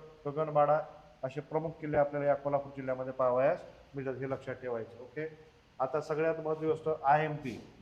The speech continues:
काय? आयएमपी. हे तुम्हाला या ठिकाणी घाट वगैरे विचारले जाण्याची शक्यता असते म्हणजे असते. ओके, लक्षात ठेवा. आता घाट कोणते? बघा, हनुमंते घाट,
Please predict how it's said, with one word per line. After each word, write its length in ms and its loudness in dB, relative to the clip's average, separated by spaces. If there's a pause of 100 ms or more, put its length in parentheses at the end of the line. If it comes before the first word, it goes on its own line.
(160)
काय? 200 0 (540)
आयएमपी. 640 0 (340)
हे 80 0
तुम्हाला 300 -4
या 60 0
ठिकाणी 280 -4
घाट 380 -2
वगैरे 240 0
विचारले 360 -4
जाण्याची 320 -4
शक्यता 640 -2 (240)
असते 320 -4
म्हणजे 260 -4
असते. 300 0 (200)
ओके, 300 -2
लक्षात 240 -4
ठेवा. 200 -2
आता 140 -6
घाट 220 4 (100)
कोणते? 580 -4
बघा, 240 0 (560)
हनुमंते 500 0
घाट, 240 0